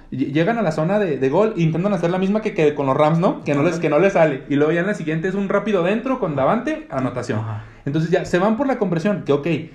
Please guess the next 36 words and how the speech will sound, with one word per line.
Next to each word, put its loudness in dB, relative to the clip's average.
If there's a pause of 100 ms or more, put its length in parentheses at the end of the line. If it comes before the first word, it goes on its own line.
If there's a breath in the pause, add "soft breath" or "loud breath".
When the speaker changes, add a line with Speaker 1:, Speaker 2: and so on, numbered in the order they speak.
(140)
Speaker 1:
es -2
algo 0
válido 0
y 0
es 0
algo 2
ambicioso, 0
¿no? 2
Speaker 2:
No, -
y 2
aparte 0
es -4
que 6
Speaker 1:
Veintiocho 4
veintitrés, 2
Speaker 2:
te 2
ponías 4
a 2
una 0
Speaker 1:
te, -2
te 4
Speaker 2:
posesión. 0
Speaker 1:
ponías 0
a 2
t-, -10
tres 0
puntos, -2
o -6
sea, -2
te -2
ponías -2
a 2
un 0
gol 2
de 0
campo. 0